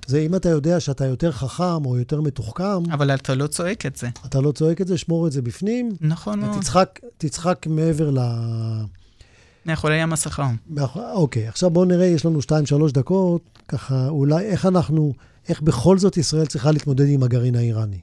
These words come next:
Speaker 1: אחרי שאמרנו את כל הדברים האלה, מה כן ישראל יכולה לעשות?
Speaker 2: לגבש מקסימום איכות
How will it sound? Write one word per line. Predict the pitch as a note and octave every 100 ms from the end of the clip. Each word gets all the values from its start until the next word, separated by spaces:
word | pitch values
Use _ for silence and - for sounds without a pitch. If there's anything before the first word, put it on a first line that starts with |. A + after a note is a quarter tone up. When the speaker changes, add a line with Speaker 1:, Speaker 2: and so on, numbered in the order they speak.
| -
Speaker 1:
אחרי | - A2 F3+
שאמרנו | D#3+ D#3+ E3 E3
את | C#3+
כל | D#3+ D#3+
הדברים | C3 C#3 D3 C3+
האלה, | D3 F#3+ G#3+ G3+ - _ _ _ -
מה | E3
כן | - F#3 F#3+
ישראל | C3 C3 B2
יכולה | A2+ A#2 A2+
לעשות? | G#2+ - A#2 - _ _ _ - - - _ _ _ _
Speaker 2:
לגבש | C#3+ C#3 C#3 C3 D#3+ D#3+ E3
מקסימום | F3 - D#3 D3 B2+
איכות | C#3+ - C#3+ F3